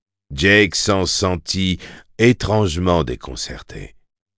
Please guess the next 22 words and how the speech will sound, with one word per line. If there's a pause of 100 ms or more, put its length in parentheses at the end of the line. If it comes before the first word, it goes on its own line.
Il
ne
s'agissait
pas
de
jalousie,
mais
plutôt
d'une
forme
de
vive
appréhension. (960)
Comme
s'il
avait
sous
les
yeux
un
mauvais
augure